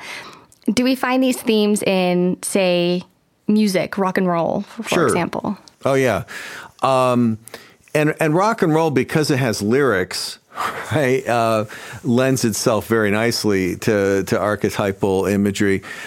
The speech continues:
Speaker 2: But, you know, you can find it in operas. You can find it, you know, in, in, uh, I mean, the troubadours themselves in the Middle Ages had a certain archetypal, uh, role, right? You know,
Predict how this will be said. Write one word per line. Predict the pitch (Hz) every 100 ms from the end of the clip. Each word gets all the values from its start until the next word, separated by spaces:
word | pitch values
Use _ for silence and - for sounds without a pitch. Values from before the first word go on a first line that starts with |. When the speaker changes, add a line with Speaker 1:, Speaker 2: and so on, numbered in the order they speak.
| -
Speaker 2:
But, | - 202 -
you | 196
know, | 202 135
you | 135 156
can | 160
find | - 120 113
it | 110 87
in | 82
operas. | 98 117 120 117 113 -
You | 104
can | - 107
find | 98 104 101 101
it, | 98 90 -
you | 117
know, | 107 90 90
in, | 92 107 98
in, | 90 107 104
uh, | 101 95
I | 90
mean, | 113 113
the | 110
troubadours | 104 - 156 160 127 110 107 104
themselves | 113 107 - 147 131 90 87 107
in |
the | 104
Middle | 101 110 104
Ages | 120 120 98 82 76
had | 104 101 95
a | 90
certain | - 107 95
archetypal, | - 110 110 110 110 110 - 95 82 - - - - -
uh, | 107 101
role, | 113 92 104 151 120 76 85
right? | 98 101 107 92
You | 107
know, | 104 107